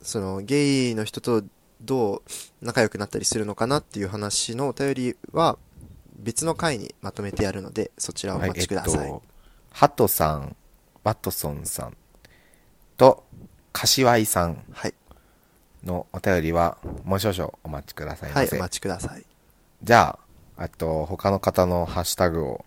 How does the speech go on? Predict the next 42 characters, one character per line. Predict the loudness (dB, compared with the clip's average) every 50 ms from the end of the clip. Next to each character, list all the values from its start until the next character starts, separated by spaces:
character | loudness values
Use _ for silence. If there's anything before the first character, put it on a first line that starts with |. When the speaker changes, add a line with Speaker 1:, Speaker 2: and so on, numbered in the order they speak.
| _ -10
Speaker 2:
あ、 | -6
ハ | -4
ッ | -2
シ | 0 0
ュ | 0
タ | 2
グ | 2
じ | 0
ゃ | 0
な |
い、 | 0
Speaker 1:
そ | 0
う |
で |
す | 2 2
ね。 |
Speaker 2:
お | 4 4 2
便 |
り | 2 0
を | -2 -4 -6 _ _ _ -20 -20 -20 -20 -20 -20 _ _ _ _ _
拾 | -6 -4 -4
っ | -4
て | _ -6 -6
い | -6
き | -4 -4
ま | -4 0
し | 6 8
ょ | 8 8 8 4
う。 | -2 -14 -16
Speaker 1:
は | -8 -4 -4
い。 | -4 -4 -6 -12 -20 -20 -20 -20 -20 -20 -20 -20 -20 -20 _ _ _ 0
じ | 4 6
ゃ | 6 6
あ、 | 6
え | 4 2 0
っ | 0
と、 | -2 -2 0 2 2 4 2 2 0 -4 _ -4 0
ま | 0 2
ず、 | 2 0 -2 -6 -10 -12 -20 _ _ _ _ _ _ -12
一 | -12 -12 -2 0
通 | 2 4 4 6
目。 | 6 4 4